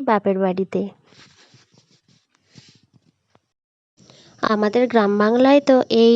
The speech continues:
রান্না অনুষ্ঠানটা আছে, আর শহর এলাকায় আছে নাকি ঠিক জানা নেই। আজকের দিনটাকে আমরা রান্না মনসা পুজো বলি, আর অনেকে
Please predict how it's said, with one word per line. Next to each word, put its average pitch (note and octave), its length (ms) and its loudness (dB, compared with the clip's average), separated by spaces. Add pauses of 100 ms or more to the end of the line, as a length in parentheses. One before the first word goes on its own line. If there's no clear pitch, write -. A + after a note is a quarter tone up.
রান্না G#3+ 360 0
অনুষ্ঠানটা C4+ 720 0
আছে, D4 320 2 (200)
আর A3 260 -2
শহর A3 400 0
এলাকায় C#4 540 0
আছে A#3+ 300 -4
নাকি C#4+ 260 -2 (120)
ঠিক D#4 180 -6
জানা G3+ 340 0
নেই। G3+ 220 -4 (2000)
আজকের G#3+ 460 0
দিনটাকে A#3+ 520 2 (160)
আমরা G#3 360 0
রান্না A3 360 0
মনসা A3 340 0
পুজো G3+ 280 0
বলি, F#3+ 340 0 (220)
আর G#3 180 0 (100)
অনেকে C4 400 2